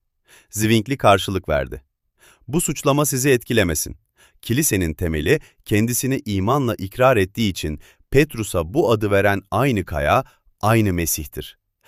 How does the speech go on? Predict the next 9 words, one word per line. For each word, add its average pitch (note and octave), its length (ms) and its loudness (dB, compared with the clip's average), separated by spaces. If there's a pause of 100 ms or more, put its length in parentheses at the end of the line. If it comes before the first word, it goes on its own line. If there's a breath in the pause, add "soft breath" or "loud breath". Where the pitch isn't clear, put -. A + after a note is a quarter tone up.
(180 soft breath)
Her C3+ 280 2
ulusla D2+ 500 -6 (280 soft breath)
İsa A#2 400 0
Mesih'e G2+ 500 -2
tüm G3+ 260 -4
kalbiyle G#2+ 540 0
iman G2+ 380 -2
eden F#2 280 -2
herkes G2 600 0